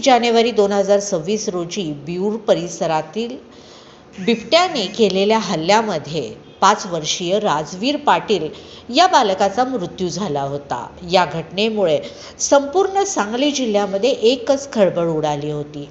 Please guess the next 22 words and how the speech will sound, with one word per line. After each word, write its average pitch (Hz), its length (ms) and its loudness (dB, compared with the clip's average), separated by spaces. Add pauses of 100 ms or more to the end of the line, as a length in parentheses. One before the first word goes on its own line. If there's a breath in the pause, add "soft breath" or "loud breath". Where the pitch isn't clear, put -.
(120)
आणि 180 220 -2
ग्रामस्थांमध्ये 214 1040 -2 (440 loud breath)
तीव्र 339 260 2
संताप 214 600 0
व्यक्त 202 340 0 (100)
करण्यात 156 380 -2
आलेला 147 400 -2
होता. 139 400 -8 (360)
या 190 140 6
घटनेचे 185 600 -4
गांभीर्याने 240 800 0
दखल 233 420 0
घेत - 760 -4
वन 269 220 4
विभागाने 208 720 0 (120)
तातडीने 214 680 -2
बिबट्याला 190 640 0 (100)
जेलबंद 196 540 -2
करण्यासाठी 185 1040 -2 (440 loud breath)
मोहीम 226 440 4
हाती 190 320 -4
घेतली. 131 500 -8